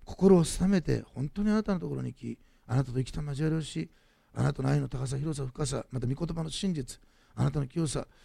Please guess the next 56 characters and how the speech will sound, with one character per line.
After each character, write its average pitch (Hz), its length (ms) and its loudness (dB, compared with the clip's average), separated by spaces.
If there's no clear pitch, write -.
そ - 140 2
う - 20 10
い 156 40 8
う - 20 6
も 165 100 6
の 147 260 6
を - 40 -12
本 196 320 2
当 - 140 2
に 202 100 6
こ 190 220 -2
う - 20 -18
深 - 200 -4
く - 80 -10
体 165 220 2
験 160 200 0
を 156 60 0
し 151 100 -6
て、 131 240 0
そ - 180 -4
の 160 160 4
生 269 60 -10
き - 100 -4
た 233 140 4
証 175 280 -2
を 160 40 2
持 156 100 0
っ 151 60 -2
て、 113 300 -4
お 113 80 -4
互 127 240 2
い 120 40 0
が 135 200 4
主 - 160 -4
に 143 60 -4
あ 147 80 2
る 131 80 2
交 131 180 0
わ 156 80 0
り 160 60 -2
を 147 40 -2
し、 160 220 -4
ま 131 100 -2
た 127 80 -2
ま 147 80 2
だ 160 140 2
主 - 140 -4
を 165 40 -2
知 143 120 -6
ら - 80 -10
な - 80 -6
い - 20 -4
人 160 140 -4
た 135 40 -2
ち 120 80 -6
に 117 80 -10